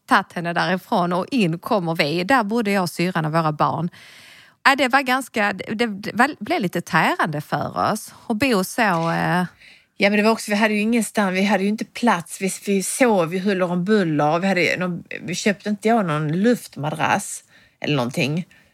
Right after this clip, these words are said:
Speaker 2: Och vi hade ju ingen A C. Ja, det var faktiskt fruktansvärt.
Speaker 1: Mm, mm.
Speaker 2: Alltså det, det var inte kul. Terrassen var det bästa stället.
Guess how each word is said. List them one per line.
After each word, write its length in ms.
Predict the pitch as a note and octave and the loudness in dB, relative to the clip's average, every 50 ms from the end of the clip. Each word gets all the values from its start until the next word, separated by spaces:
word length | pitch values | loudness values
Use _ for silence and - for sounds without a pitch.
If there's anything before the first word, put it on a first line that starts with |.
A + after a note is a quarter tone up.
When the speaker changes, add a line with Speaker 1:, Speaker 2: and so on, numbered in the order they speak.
| _ - | _ -4
Speaker 2:
Och 120 | - G3 | 0 2
vi 40 | G3+ | 4
hade 200 | G#3 F#3+ F#3+ G3+ | 4 4 4 2
ju 60 | G#3 | 2
ingen 200 | G#3+ A3 G#3 - - | 2 2 0 0 0
A 300 | - F#3 F#3 F#3 G3+ G#3+ | 0 2 4 4 2 2
C. 300 | - - - D3+ D3 - - | 0 -2 -2 0 0 2 2
Ja, 60 | - G#3 | 0 0
det 60 | G3+ | 2
var 140 | G#3 G#3 G3+ | 0 0 0
faktiskt 460 | - A3 G3+ - - F#3 - - - | 0 -4 -6 -6 -10 -18 -18 -14 -10
fruktansvärt. 760 | - G3+ G3 _ - F3 D3+ D3 - - A2+ F#2+ D3+ F3+ - | -10 -10 -8 _ -6 -6 -6 -6 -4 -4 -2 -2 -2 -2 -2
Speaker 1:
Mm, 460 | A3 G#3+ G3+ F#3+ F#3 F3+ F3+ E3+ E3 - - - | 0 2 2 2 2 0 0 -4 -6 -8 -6 -2
mm. 20 | |
Speaker 2:
Alltså 180 | G#3 G3+ G3+ F#3+ F#3+ G3+ | 0 2 4 4 4 4
det, 60 | F#3+ F3+ F#3 | 2 2 2
det 120 | F3+ G3 | 0 2
var 360 | F#3+ G3 G3 F#3 F3 F3 C3+ | 4 4 4 4 4 2 0
inte 360 | - - F#3+ F#3+ F#3+ F3+ - D#3+ | 0 0 -2 -2 -2 -2 -4 -6
kul. 320 | - - E3+ C#3+ D3+ D#3+ | -2 0 2 2 2 0
Terrassen 520 | - - A#3+ A3+ A3 G#3+ F#3+ - - G#3 | -2 -2 -2 0 2 0 0 0 -2 0
var 80 | G#3 G3+ | 0 0
det 60 | F#3+ | 0
bästa 340 | F#3 F3+ F#3 F3 - - E3+ | 0 -2 -2 -2 -4 -8 -10
stället. 600 | - - F3+ E3+ E3+ E3 G2 C3 E3+ - - - | -6 -2 -2 0 0 0 0 0 -2 -4 -12 -20